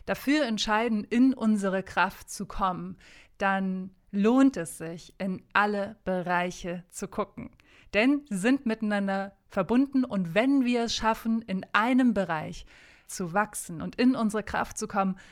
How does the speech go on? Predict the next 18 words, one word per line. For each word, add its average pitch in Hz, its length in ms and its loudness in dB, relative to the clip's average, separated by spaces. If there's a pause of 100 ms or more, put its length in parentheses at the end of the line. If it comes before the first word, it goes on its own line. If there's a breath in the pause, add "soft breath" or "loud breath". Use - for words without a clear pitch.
hat 190 160 -4
das 185 140 -6
einen 180 160 -6
positiven 214 640 -4
Effekt - 480 -8
auf - 280 -8
alle 208 440 0 (200)
Bereiche 180 880 -4
unseres 190 640 -4
Lebens. 190 640 -10 (720 soft breath)
Also 214 280 2
mein 190 180 2
Schatz, - 440 -8 (100)
wundervoll, 226 440 2
dass 220 160 -4
du 214 100 -2
heute 208 220 -2
zuhörst. 220 640 -2